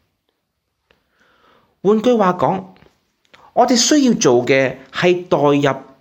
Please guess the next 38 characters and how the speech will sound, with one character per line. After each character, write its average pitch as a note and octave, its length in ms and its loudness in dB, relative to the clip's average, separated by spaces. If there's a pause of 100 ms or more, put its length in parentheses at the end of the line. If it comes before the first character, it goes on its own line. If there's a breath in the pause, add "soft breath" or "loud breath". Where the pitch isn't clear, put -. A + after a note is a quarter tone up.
保 A#2 100 2
羅 B2+ 520 -2 (1120)
或 B2+ 100 -2
者 E3 120 0
收 E3+ 180 -2
信 B2+ 220 -4
人 F2 120 -6
嘅 F#2 120 -6
情 E2+ 280 -12
況， F#2 240 -10 (1000 loud breath)
去 D#3+ 140 0
到 D#3 140 0
讀 C3+ 160 -4 (140)
保 G#2 160 0
羅 G2+ 320 -6
嘅 G2 80 -6
書 A2+ 240 -8
信， F#2+ 200 -12 (1400)
而 C#3 60 -2 (100)
唔 - 20 0
係 F3 160 0
只 G#3 140 -4
係 D#3+ 480 0
當 E3+ 260 -2
佢 D3+ 180 0
係 A#2+ 300 -2 (240)
敘 A#2+ 320 0
述， A#2 220 -2 (800)
又 B2+ 140 0
或 C#3 120 2
者 D3+ 520 0
好 D#3+ 100 0
似 D3+ 140 -2
教 C3 320 -2
會 B2 260 0
嘅 D3 120 0
宣 E3+ 580 -2
言， D#2+ 220 -8